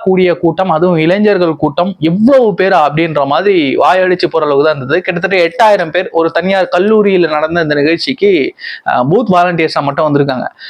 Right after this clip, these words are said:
தமிழ்நாட்டுல மொத்தம் ஒரு ஒரு தொகுதிக்கும் கிட்டத்தட்ட இருநூத்தி நாற்பத்தி நான்கு பூத் அப்படின்ற மாதிரி ஆவரேஜா இருநூத்தி நாற்பத்தைந்து, இருநூத்தி ஐம்பது, சில இடங்கள்ல இருநூறு, சில இடங்கள்ல முந்நூறு வரைக்கும் போகும். So ஆவரேஜா இருக்கிறது தோராயமா கிட்டத்தட்ட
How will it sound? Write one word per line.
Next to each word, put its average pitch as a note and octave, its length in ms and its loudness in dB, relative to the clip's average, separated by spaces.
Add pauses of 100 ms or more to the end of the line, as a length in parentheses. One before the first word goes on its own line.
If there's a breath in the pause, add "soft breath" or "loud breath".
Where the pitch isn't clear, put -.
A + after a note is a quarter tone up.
(160 loud breath)
தமிழ்நாட்டுல A3+ 520 2
மொத்தம் F3 520 -2 (200)
ஒரு F#3+ 240 4
ஒரு G3 220 4
தொகுதிக்கும் G3+ 600 0
கிட்டத்தட்ட E3+ 380 -2
இருநூத்தி F#3+ 500 0
நாற்பத்தி E3+ 360 0
நான்கு C#3+ 460 0
பூத் E3+ 260 0
அப்படின்ற D3+ 500 -2
மாதிரி D#3 480 0 (140)
ஆவரேஜா D3 380 2 (120)
இருநூத்தி D#3+ 360 -2
நாற்பத்தைந்து, D3 580 0
இருநூத்தி D3+ 420 -2
ஐம்பது, C#3 420 2
சில E3 240 0
இடங்கள்ல D#3+ 220 -2
இருநூறு, D3 600 0
சில E3 160 0
இடங்கள்ல D#3+ 320 -2
முந்நூறு D#3 340 0
வரைக்கும் C#3+ 300 -2
போகும். C3 300 0 (320 loud breath)
So G3+ 160 2
ஆவரேஜா G#3+ 500 4
இருக்கிறது F#3+ 680 2
தோராயமா G3 460 2
கிட்டத்தட்ட F3+ 340 0